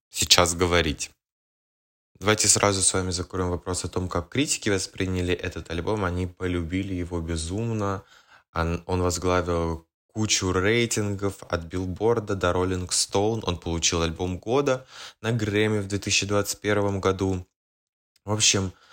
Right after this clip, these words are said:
Тейлор Свифт этим альбомом сильно поменяла представление о своей артистической персоне. Она всем показала, что, знаете, я, конечно, да, поп-принцесса, я умею делать хиты,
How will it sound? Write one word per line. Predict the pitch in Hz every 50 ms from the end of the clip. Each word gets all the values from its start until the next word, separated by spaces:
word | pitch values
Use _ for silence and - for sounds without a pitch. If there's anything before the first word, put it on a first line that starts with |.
| - - _ _
Тейлор | - 110 113 113 113 107
Свифт | 104 - - 101 101 113 139 - -
этим | 117 104 - - 98 95
альбомом | 90 87 87 104 110 110 104 101
сильно | 101 - - - 101 98 101 95
поменяла | - 92 92 92 92 92 92 92 92 90
представление | - - 92 87 - - - 95 90 95 101 101 98 98 95 92 90 87 85 85 85 - - - - _ _ _ _ -
о | 95 95
своей | 98 - - - 90 87 85 85 90 95 92 -
артистической | - 90 - - - - - - 113 113 - 92 - - - - 80
персоне. | - - 82 85 - - - 117 135 131 104
Она | 90 90 98
всем | 98 - - 95 90
показала, | - 101 - 87 85 104 110 107 101
что, | 98 - - - 90
знаете, | 85 98 107 139 165 160 139 - - -
я, | 78 78 78 87 98 113
конечно, | 113 - 95 90 92 101 98 - - 92
да, | 90 95 87
поп-принцесса, | 80 - - 101 101 - - - 95 90 90 - - 98 90 - - -
я | 76 73 73
умею | 73 80 87 90 87 82
делать | 78 85 78 76 76
хиты, | - - - 82 - - 147 160 180